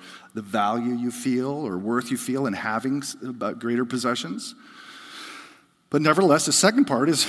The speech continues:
don't desire what your neighbor has, right? Now, to be sure, I think do, people do, you know, connive and try to figure out how you can get something from somebody else. It's happened in dorm rooms where,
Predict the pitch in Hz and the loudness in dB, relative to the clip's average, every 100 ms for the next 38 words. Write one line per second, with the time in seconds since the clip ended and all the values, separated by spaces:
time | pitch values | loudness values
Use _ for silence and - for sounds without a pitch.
0 | - - 165 175 135 123 131 151 151 147 | -2 0 2 0 2 4 4 2 2 2
1 | 123 127 147 196 269 - - - - - | 2 2 -2 -2 -2 -4 -6 -6 -8 -12
2 | _ _ _ _ - 127 190 - - - | _ _ _ _ -4 -2 -2 -4 -16 -20
3 | _ _ _ _ - - _ - 147 - | _ _ _ _ -20 -20 _ 2 2 2
4 | - - - 196 196 208 - 156 175 165 | -8 -20 -8 0 2 4 4 4 6 6
5 | 202 214 202 170 202 - 185 196 147 165 | 6 2 -2 -2 -4 -2 0 0 2 2
6 | 175 190 - - - - - 139 139 151 | 4 0 -6 -18 -20 -20 -4 2 2 2
7 | 160 - - - _ - _ - 160 139 | -2 -10 -20 -20 _ -20 _ 0 4 4
8 | 139 147 156 131 - 135 135 147 139 131 | 4 2 2 0 0 -2 0 2 4 4
9 | - 135 139 131 117 135 - 143 147 139 | 4 0 0 -4 -2 -2 -2 -2 -2 -4
10 | 147 147 143 139 131 139 151 - 123 - | -4 -2 -2 0 0 0 -2 -6 -8 -2
11 | 117 120 123 117 113 117 123 123 123 131 | 0 2 2 0 0 0 2 4 4 2
12 | 107 95 92 | 0 -2 -2